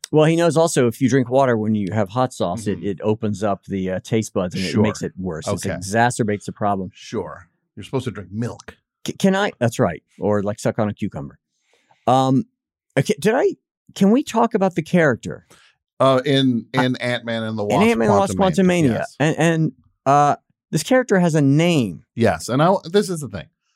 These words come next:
Speaker 2: We're on set. I'm in this makeup. And Peyton says, "What should we name the character?" And I say,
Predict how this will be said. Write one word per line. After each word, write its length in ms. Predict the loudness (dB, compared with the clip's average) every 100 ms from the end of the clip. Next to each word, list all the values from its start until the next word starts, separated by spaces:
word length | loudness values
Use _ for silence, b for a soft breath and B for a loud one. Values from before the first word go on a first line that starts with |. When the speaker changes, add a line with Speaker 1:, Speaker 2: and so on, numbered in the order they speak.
| _ _ _ _
Speaker 2:
We're 200 | -8 0 2
on 160 | 0
set. 420 | -2 -2 0 0 -4 _ _ _ _ _ _ _ _ _ _ _ _ _ _ _ _ _ _ _ _ _
I'm 240 | -10 -6 -4
in 120 | -6
this 200 | -8 -10
makeup. 580 | -14 -14 -14 -16 -16 _ _ _ _ _ _ _ _ _ _ _ _ _ _ _ _ -20 _ _ _
And 160 | -20 -10
Peyton 360 | -8 -6 -10
says, 560 | -14 -12 -12 -14 -18 _ _ _ _ _ _ _ _ _ _ _
"What 200 | -8 -8
should 160 | -8 -10
we 100 | -10
name 260 | -12 -16
the 100 | -18
character?" 460 | -20 -20 -18 -20 -18
And 100 | -16
I 80 | -16
say, 380 | -16 -18 -18